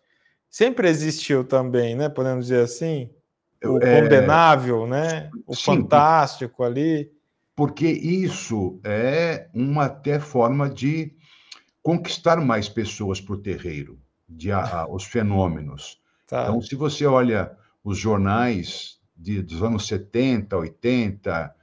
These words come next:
Speaker 2: eh, em especial no Rio de Janeiro, sessenta, você vai ver muitas, eh, muitos fenômenos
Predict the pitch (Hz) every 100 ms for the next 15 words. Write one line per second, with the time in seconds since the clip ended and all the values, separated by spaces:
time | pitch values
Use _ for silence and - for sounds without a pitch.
0 | _ _ - 90 - 107 98 107 98 -
1 | 98 101 92 85 85 80 98 98 92 85
2 | 113 95 87 - 110 - 113 131 143 107
3 | 101 87 76 _ _ 87 - 113 131 101
4 | 147 147 120 160 156 156 151 - - 113
5 | 113 101 101 120 - - 180 147 175 175
6 | 120 90 85 - -